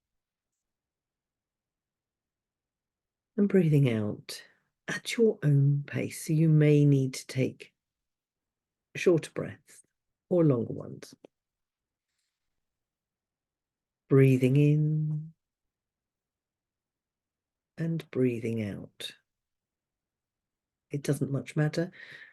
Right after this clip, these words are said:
just breathing at your own pace. What this is allowing you to do is to draw back all those pieces of you that are out there, the things to do, the things you haven't done.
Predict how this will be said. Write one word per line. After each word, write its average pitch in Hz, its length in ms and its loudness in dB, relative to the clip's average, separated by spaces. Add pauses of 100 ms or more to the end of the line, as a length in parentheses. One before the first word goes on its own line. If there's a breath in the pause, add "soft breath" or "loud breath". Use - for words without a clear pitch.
(200 loud breath)
just - 320 -20
breathing 160 640 0
at - 80 -2
your 143 180 -2
own 123 320 -6
pace. - 640 -14
What 135 300 -6
this 131 220 -4
is 139 100 -10
allowing 135 520 0
you 117 120 -6
to - 160 -14
do 160 380 -4 (640 loud breath)
is 170 260 -2
to 175 520 0
draw 185 560 6
back 170 460 -2
all 175 160 -2
those 156 280 6
pieces 147 520 -2
of 139 180 2
you 139 160 2
that 135 180 0
are 135 120 2
out 135 260 -2
there, 120 400 -8 (420)
the 175 80 -8
things 147 460 0
to - 160 -12
do, 139 380 -4 (140)
the 147 100 -6
things 143 340 2
you 139 200 0
haven't 147 420 -8
done. - 280 -18